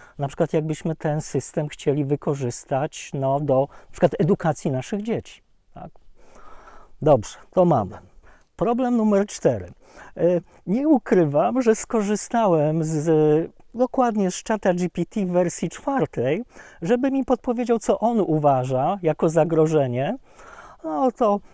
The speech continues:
no to podam to jako punkt czwarty, no na zasadzie takiej trochę, e, trochę oddechu. Niemniej faktycznie nie, nie znalazło się to na mojej pierwotnej liście.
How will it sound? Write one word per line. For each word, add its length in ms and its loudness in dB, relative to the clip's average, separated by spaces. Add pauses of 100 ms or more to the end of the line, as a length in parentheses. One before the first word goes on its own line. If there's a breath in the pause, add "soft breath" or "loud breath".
(120)
no 140 0
to 140 2
podam 400 4
to 120 -2
jako 260 2
punkt 300 0
czwarty, 520 0
no 100 0
na 140 2
zasadzie 340 -2
takiej 300 -4
trochę, 400 -4
e, 240 -4
trochę 280 0
oddechu. 600 2 (320 loud breath)
Niemniej 360 -2 (120)
faktycznie 520 -2
nie, 240 -4
nie 300 0
znalazło 420 0
się 160 -4
to 100 -6
na 140 -2
mojej 240 -2
pierwotnej 580 -2
liście. 480 -6